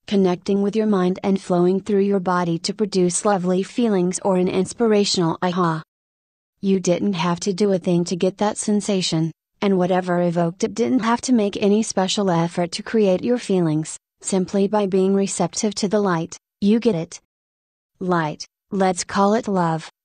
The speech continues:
because that's what we're really talking about here. Passing from one person to another is no different in cause and effect,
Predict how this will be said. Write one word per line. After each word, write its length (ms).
because 360
that's 300
what 160
we're 240
really 320
talking 380
about 300
here. 360
Passing 440
from 300
one 220
person 380
to 160
another 340
is 260
no 160
different 540
in 120
cause 340
and 140
effect, 480